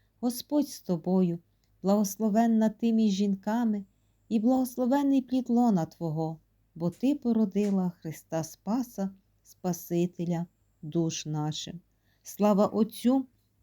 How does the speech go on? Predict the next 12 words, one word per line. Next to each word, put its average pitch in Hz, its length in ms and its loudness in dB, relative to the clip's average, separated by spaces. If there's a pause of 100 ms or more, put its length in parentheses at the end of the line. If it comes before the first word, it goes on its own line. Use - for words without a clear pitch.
(640)
і 180 120 2
Сину, 220 640 0
і 240 100 -2
Святому 277 560 0
Духові, 196 720 0
нині 277 300 2
і - 180 -4
повсякчас, 214 1000 -4
і 196 120 2
на 170 140 2
віки 226 420 0
вічні. 175 600 -2